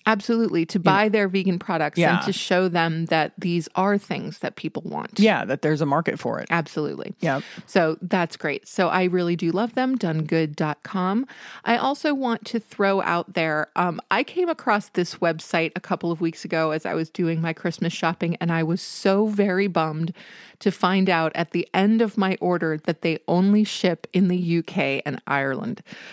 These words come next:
Speaker 1: So
Speaker 2: Oh, who, where was that?
Speaker 1: Oh, this is Ethical Superstore. Now,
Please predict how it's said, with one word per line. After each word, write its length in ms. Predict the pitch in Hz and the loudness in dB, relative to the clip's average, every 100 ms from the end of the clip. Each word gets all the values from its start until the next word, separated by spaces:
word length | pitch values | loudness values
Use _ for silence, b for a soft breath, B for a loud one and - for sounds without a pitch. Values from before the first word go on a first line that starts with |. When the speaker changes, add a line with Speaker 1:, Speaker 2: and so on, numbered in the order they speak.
| B B | B B
Speaker 1:
So 400 | - - 190 175 | -12 0 2 4
Speaker 2:
Oh, 200 | 165 175 | 6 6
who, 180 | 196 190 | 6 2
where 180 | 160 175 | 2 2
was 160 | 185 156 | 4 4
that? 240 | 151 196 - | 2 2 2
Speaker 1:
Oh, 180 | 196 175 | 2 4
this 240 | 208 208 | 2 0
is 160 | 208 - | -4 2
Ethical 440 | 196 196 202 175 | 0 2 0 2
Superstore. 800 | 160 - 196 151 156 - 131 - - | -2 0 0 0 -2 -2 -4 -2 -2
Now, 380 | 208 190 180 180 | 2 2 2 0